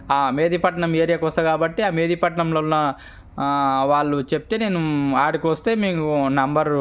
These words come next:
ఫోన్ చేస్తా. నేను వెళ్ళేటప్పుడు కూడా ఫోన్ చేస్తా కాబట్టి మీరు ఆడికి వచ్చినాక తీసుకుంటే, ఆ, తీసుకోండి, నేను ఆడికి వస్తా అన్నమాట.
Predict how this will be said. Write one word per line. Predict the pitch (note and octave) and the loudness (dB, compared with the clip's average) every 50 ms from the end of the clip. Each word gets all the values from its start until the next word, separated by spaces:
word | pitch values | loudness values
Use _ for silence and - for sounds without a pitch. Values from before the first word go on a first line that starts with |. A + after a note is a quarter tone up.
| C3+ B2+ - | -2 -2 -2
ఫోన్ | D3 D3 C#3+ C#3+ | -2 -2 -2 -2
చేస్తా. | C#3 C#3 C#3 - F3+ F#3+ B3+ - - - - - - - - - - - - - - - - | -4 -4 -2 -2 -2 -2 -4 -6 -12 -20 -20 -20 -20 -20 -20 -18 -20 -20 -20 -20 -16 -8 -6
నేను | C3 C#3 C#3 C#3+ C#3+ C#3+ C3+ | -4 -2 0 0 0 0 2
వెళ్ళేటప్పుడు | C#3 C#3+ D#3 D3+ F#3 F#3 F3+ F#3 | 2 2 2 0 0 0 0 0
కూడా | F#3+ G3 G3 | 0 0 0
ఫోన్ | E3 D#3 D#3+ D#3+ D#3 | 0 -2 -2 -2 -2
చేస్తా | D3+ D3 - D#3 D3 | -2 -2 -2 -2 0
కాబట్టి | C#3+ C#3+ C#3+ C#3+ D3+ D3+ - G3+ | 0 0 0 -2 -2 -4 -4 -4
మీరు | G3+ G3 F3+ E3 D#3+ | -2 -2 -2 0 2
ఆడికి | D3+ C#3+ C#3 C#3 - | 0 0 0 -2 -4
వచ్చినాక | D3+ C3+ D#3+ E3+ E3+ D#3+ D#3 | -4 -2 -2 -2 -2 -2 -2
తీసుకుంటే, | C#3 D#3+ D3+ D3+ - E3+ D#3+ D#3+ - A3+ C4+ A#3+ - - - - - - - - - - - - C3+ | -2 -4 -6 -4 -6 -8 -6 -4 -4 -6 -6 -8 -12 -20 -20 -20 -20 -20 -20 -20 -20 -20 -10 -6 -4
ఆ, | C3 C3 | -4 -2
తీసుకోండి, | C3 C3 E3 D#3+ D#3+ - F3 D#3+ D3 C3+ C3 | -2 -2 -4 -2 -2 0 0 0 2 0 0
నేను | B2+ A#2+ A#2 A#2 A#2 A#2 A2+ A2 G#2 - - - - - - - - - - - - - - - - - - - - - - - - - - - - - - - - - - - - | 2 2 2 2 0 0 0 -2 -6 -8 -14 -20 -20 -20 -20 -20 -20 -20 -20 -20 -20 -20 -20 -20 -20 -20 -20 -20 -20 -20 -20 -20 -20 -20 -20 -20 -20 -20 -20 -20 -20 -20 -18 -10 -6
ఆడికి | B2+ C3 C3 B2+ - | -4 -2 -2 -2 0
వస్తా | C3+ C3 - - - D3+ C3 | -2 -2 -2 -2 -2 0 0
అన్నమాట. | A#2+ A#2+ A#2 A2+ A2+ A2 A#2+ D3 F3 G3+ | 0 0 0 0 0 0 -2 -4 -4 -6